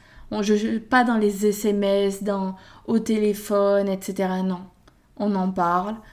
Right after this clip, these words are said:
euh, posément, ensemble. Et en fait, là, il s'est dit, « Ok, j'ai pas une enfant en face de moi, j'ai une femme.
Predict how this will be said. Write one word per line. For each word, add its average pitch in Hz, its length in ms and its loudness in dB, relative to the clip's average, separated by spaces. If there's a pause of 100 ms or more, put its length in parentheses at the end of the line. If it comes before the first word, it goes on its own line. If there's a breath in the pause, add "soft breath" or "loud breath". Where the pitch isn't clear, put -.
(520 loud breath)
euh, 190 160 -2
posément, 208 1000 0
ensemble. 196 560 -8 (160)
Et 214 120 -2
en 202 40 -4
fait, 262 120 0
là, 254 120 0
il 202 60 0
s'est 208 180 -8
dit, « 240 320 0
Ok, 208 260 -4
j'ai 190 160 -2
pas 214 180 -2
une 202 120 -4
enfant 190 300 -6
en 190 80 -4
face 185 240 -8
de 185 80 -4
moi, 185 200 -2
j'ai 185 120 -4
une 185 160 -4
femme. 170 460 -6